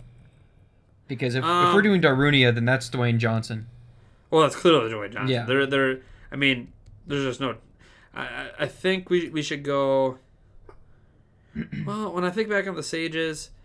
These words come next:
Speaker 2: usually there's, like, one from every race.
Speaker 1: Yeah. So we can do Goron
Speaker 2: And then
Speaker 1: Sage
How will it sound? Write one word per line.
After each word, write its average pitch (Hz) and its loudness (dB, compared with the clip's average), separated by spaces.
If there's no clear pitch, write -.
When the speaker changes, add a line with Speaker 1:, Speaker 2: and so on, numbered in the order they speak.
Speaker 2:
usually 214 0
there's, 180 2
like, 156 0
one 147 -2
from 147 -6
every 143 -4
race. 117 -6
Speaker 1:
Yeah. 120 2
So 147 -2
we 151 0
can 143 0
do 123 -4
Goron 139 4
Speaker 2:
And 143 0
then 143 2
Speaker 1:
Sage 127 0